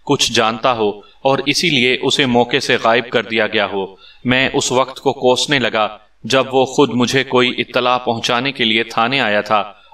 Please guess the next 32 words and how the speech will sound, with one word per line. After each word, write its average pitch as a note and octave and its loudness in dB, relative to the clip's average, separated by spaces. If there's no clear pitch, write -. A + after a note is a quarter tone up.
और B2 2
मैं B2+ 0
अपनी B2+ -2
मसरूफियत C3+ -2
की B2+ -2
वजह A2+ 2
से A#2+ -2
उसे B2+ 0
बाहर A#2 0
बिठा A2 0
चुका G#2+ -2
था। G2+ -4
मुमकिन A#2+ 0
है B2+ -4
कि C#3 0
मैं C3+ 0
उसकी C#3+ -2
बात A#2+ 2
सुन D3 0
लेता A2+ 0
तो B2 -4
ना A#2+ 2
सिर्फ C3 -2
नरिंजन A#2 0
सिंह C3 -4
के C3 -2
कत्ल B2+ -2
का A#2+ -2
मसला C3 0
हल C3 -4
हो A#2+ 0
जाता, C3+ -2